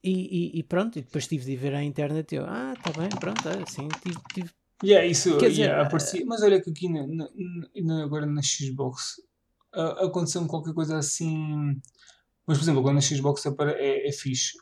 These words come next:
Speaker 2: Na PlayStation não sei se acontece. Tu tens o nome do, do, da conquista e depois tens a descrição
Speaker 1: Hum.
Speaker 2: da conquista. Aparece
Speaker 1: Sim.
Speaker 2: a seguir, o que, o que é fixe na trezentos e sessenta, acho que aparecia só um
Speaker 1: Ah, sim,
Speaker 2: nome.
Speaker 1: eh,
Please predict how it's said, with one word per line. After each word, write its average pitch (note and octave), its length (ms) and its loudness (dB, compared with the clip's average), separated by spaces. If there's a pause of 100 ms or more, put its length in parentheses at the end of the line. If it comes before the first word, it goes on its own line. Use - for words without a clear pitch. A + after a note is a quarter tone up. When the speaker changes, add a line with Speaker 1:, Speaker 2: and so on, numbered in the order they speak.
Speaker 2:
Na D#3 140 -6
PlayStation F3 480 -6
não F3 60 -2
sei F3 140 0
se D#3+ 100 -4
acontece. D3 360 -4
Tu C3+ 140 -4
tens C3+ 240 -2
o - 20 0
nome C#3+ 140 4
do, C#3 120 0
do, C3 220 -2
da C3 120 0
conquista F3+ 680 -2
e E3+ 80 -8
depois F3+ 220 2
tens F3 120 -2
a E3+ 40 -2
descrição E3 360 -2
Speaker 1:
Hum. E3+ 40 -2
Speaker 2:
da E3 100 -2
conquista. E3 520 -6 (600)
Aparece C3 320 0
Speaker 1:
Sim. A#2 80 0
Speaker 2:
a - 20 2
seguir, C3+ 440 0
o B2+ 120 -10
que, - 160 -8
o D3 120 -4
que C#3 120 -2
é B2+ 40 4
fixe B2+ 260 -6
na B2 100 -2
trezentos A#2+ 280 -2
e A#2+ 60 0
sessenta, B2+ 440 -2
acho C3 140 -8
que C3+ 60 -6
aparecia B2+ 300 -4
só B2+ 200 0
um B2+ 60 4
Speaker 1:
Ah, A3 220 8
sim, A3 280 0 (300)
Speaker 2:
nome. B2+ 400 0
Speaker 1:
eh, - 140 -14